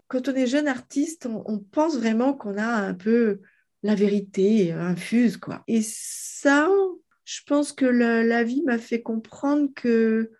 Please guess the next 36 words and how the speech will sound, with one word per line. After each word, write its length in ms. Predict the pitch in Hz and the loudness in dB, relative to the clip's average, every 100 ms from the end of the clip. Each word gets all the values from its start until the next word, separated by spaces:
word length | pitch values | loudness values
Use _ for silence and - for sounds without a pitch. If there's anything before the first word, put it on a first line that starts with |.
| _ _ _ _ - | _ _ _ _ 0
même 220 | 269 359 | 2 2
s'il 180 | - 247 | 2 0
y 40 | |
a 40 | |
très 160 | 226 294 | 0 -2
probablement 440 | 294 277 247 247 | 2 2 2 0
qu'une 220 | 247 262 254 | -2 -4 -4
seule 260 | 302 285 | 0 2
vérité, 560 | 262 226 214 - 294 - - | 2 0 -2 -4 -6 -6 -2
elle 120 | 233 | -2
est 120 | 233 | -2
très, 160 | - 466 | -2 -4
très 200 | - 269 | 0 -2
vaste 640 | 202 220 - - - - _ _ - | 0 -4 -6 -12 -20 -20 _ _ -4
et 440 | 262 277 311 311 - | 2 4 4 0 -2
elle 240 | - 240 233 | -2 0 2
est 220 | 233 - | 0 -4
très 300 | - 330 320 | -6 -2 -2
partagée 880 | 330 - 269 - 240 226 220 262 269 | -4 -6 -6 -4 -2 0 0 2 2
aussi 580 | 226 - - 233 247 | 0 -2 -8 -6 -2
avec, 380 | 214 208 208 208 - | -2 -2 -4 -6 -4
avec 320 | 214 220 190 | 0 0 0
d'autres 460 | 214 294 330 - 226 214 _ | 2 2 0 -4 -6 -6 _
et 180 | 240 240 | 0 0
qu'il 200 | - 269 | -2 -4
faut 320 | 262 - 269 | -4 0 2
arriver 440 | 262 254 254 247 277 | 2 2 -2 0 2
au 100 | 247 | 0
contraire 540 | 240 233 - 285 269 240 | -4 -10 -6 -2 0 0
à, 240 | 226 226 - - | 0 -2 -4 -2
avec 320 | 226 240 247 | 0 0 0
un, 400 | 220 220 214 - | -2 -2 -4 -4
un 160 | 214 220 | -2 -2
dialogue 880 | 196 196 247 254 254 254 196 202 202 196 - - | -2 -4 0 4 4 4 2 -2 -4 -8 -6 0
extrêmement, 960 | 269 - - 285 269 262 262 262 254 | 0 -2 -2 0 2 0 0 0 2
euh, 560 | 233 226 220 214 208 214 | 2 2 0 -2 -4 -6